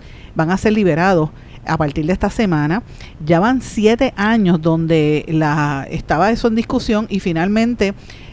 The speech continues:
es una, una serie de documentos que había solicitado el periódico el Miami Herald en un caso civil para que la gente supiera quiénes eran estos millonarios, que muchos vivían en Florida, otros vivían en Nueva York, pero todos se relacionaban a este esquema que tenía este hombre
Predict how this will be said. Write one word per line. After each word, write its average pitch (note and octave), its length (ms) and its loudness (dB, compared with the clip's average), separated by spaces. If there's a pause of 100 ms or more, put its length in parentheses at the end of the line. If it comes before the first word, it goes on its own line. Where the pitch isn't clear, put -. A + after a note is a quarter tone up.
es E3 180 0
una, G#3 600 0
una F#3+ 240 0
serie G#3+ 220 2
de A3 40 2
documentos G#3 460 0
que A3 80 -2
había E3 180 0
solicitado G#3 460 2
el A3+ 80 0
periódico E3+ 540 0
el F3 120 -2
Miami E3 420 0
Herald E3 360 0 (400)
en D#3+ 80 -2
un D#3+ 100 -2
caso E3 400 0
civil G3 400 2 (380)
para A#3+ 240 2
que C4+ 100 0
la A3+ 80 2
gente B3+ 220 -2
supiera C4+ 400 -4
quiénes A#3 280 0
eran C4+ 220 0
estos C4+ 260 0
millonarios, B3 640 2
que G3+ 140 -2
muchos F3 260 0
vivían G#3+ 320 2
en A#3 100 -2
Florida, G#3+ 600 2
otros F3+ 260 -2
vivían G3 280 0
en A3+ 40 -4
Nueva A#3+ 160 0
York, G#3 180 2
pero F3+ 200 -2
todos F3+ 240 -2
se A#3+ 120 -4
relacionaban A3 760 -2 (320)
a E3 120 -4
este E3+ 180 -2
esquema A#3+ 320 0
que A#3 100 -4
tenía A3 240 -6
este B3 220 -2
hombre G#3 320 0